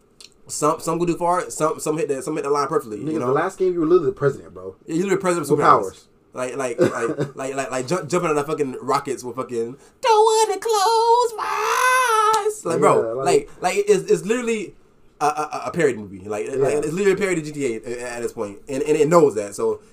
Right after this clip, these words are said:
Speaker 1: you, y'all trying to roast it from saying it for, for it being a parody when it knows a parody is, is stupid as fuck to me.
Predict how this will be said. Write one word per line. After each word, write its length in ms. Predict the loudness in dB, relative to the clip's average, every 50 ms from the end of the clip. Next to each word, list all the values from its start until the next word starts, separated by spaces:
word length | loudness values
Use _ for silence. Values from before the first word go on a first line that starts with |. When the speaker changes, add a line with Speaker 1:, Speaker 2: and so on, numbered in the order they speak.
| -16 -10
Speaker 1:
you, 180 | -8 -8 -8 -6
y'all 280 | -2 2 4 6 6 6
trying 220 | 4 0 -2 -2
to 80 | -2 -4 -4
roast 320 | -2 2 2 2 2 0 -2
it 100 | -4 -4
from 140 | -6 -4
saying 260 | -2 0 2 2 2 0
it 140 | -2 -6 -2
for, 200 | 2 2 2 4
for 300 | 4 2 2 2 0 -6 -14 _ _ -6
it 200 | -6 -6 -6 -12 _ _ -2
being 160 | 0 2 2 2
a 40 |
parody 260 | 2 0 0 0 0 -2
when 120 | -2 0
it 40 | 2
knows 160 | 2 2 2
a 20 | 0
parody 300 | 0 -2 -2 -2 -2 -4
is, 120 | -6 -6 -8
is 200 | -10 -10 -10 -10
stupid 340 | -12 -6 _ -2 0 0 -2
as 40 | -2
fuck 160 | -4 -6 -8
to 80 | -8 -12
me. 100 | -14